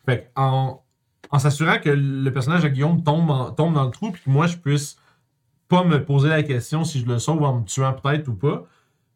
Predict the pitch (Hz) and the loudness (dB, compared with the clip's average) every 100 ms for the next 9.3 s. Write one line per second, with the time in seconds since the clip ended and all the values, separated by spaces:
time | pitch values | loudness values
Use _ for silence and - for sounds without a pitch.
0 | 113 120 123 123 120 120 131 127 135 120 | 0 2 2 0 0 0 0 2 2 2
1 | 147 147 151 175 135 143 147 - 131 151 | 2 2 0 0 2 2 0 -2 -2 -2
2 | 143 117 117 110 107 90 117 117 113 107 | -2 -4 -4 -4 -4 -4 -2 -2 -2 -4
3 | - 151 120 117 - - - 110 123 120 | -2 0 0 -2 -4 -12 -4 -2 0 -2
4 | 101 113 - 101 92 117 - - _ 120 | -2 -4 -4 -8 -6 -8 -10 -20 _ -2
5 | 110 156 139 127 123 - 120 165 226 - | 2 2 2 0 -2 -2 0 0 -2 -8
6 | _ 123 127 180 131 135 131 120 170 175 | _ -2 0 0 0 0 0 2 2 2
7 | - _ - 113 123 139 165 175 - _ | -4 _ -6 -4 2 2 2 -2 -8 _
8 | _ - 107 123 123 123 120 117 123 156 | _ -8 -4 0 0 0 -2 0 0 2
9 | 185 175 | 0 -4